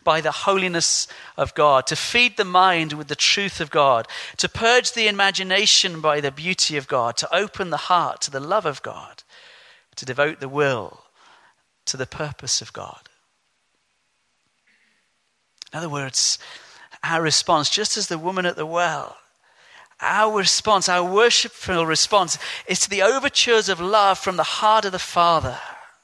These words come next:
As the Holy Spirit comes to us and touches our life, draws from us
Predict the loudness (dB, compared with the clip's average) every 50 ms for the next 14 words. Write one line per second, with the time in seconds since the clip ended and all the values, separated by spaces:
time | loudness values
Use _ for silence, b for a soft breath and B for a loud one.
0 | _ _ _ _ _ _ _ _ _ _ _ _ _ _ _ _ _ _ _ _
1 | _ _ _ _ _ _ _ _ _ _ _ _ _ _ _ _ _ _ _ _
2 | -18 -16 -14 -12 -8 -4 -4 -2 -2 -2 -4 -6 -8 -8 -8 -6 -6 -4 -4 -4
3 | -4 -4 -8 -10 -10 -10 -10 -8 -8 -8 -4 -4 -4 -4 -6 -12 -12 -14 -14 -16
4 | _ _ -10 -10 -10 -8 -8 -8 -8 -8 -8 -6 -6 -8 -8 -8 -12 -20 -20 B
5 | B B B B B B -6 -4 -2 0 2 2 2 2 2 0 -2 -4 -6 -8
6 | -8 -8 -8 -10 -14 -12 -8 -6 -4 -4 -4 -8 -10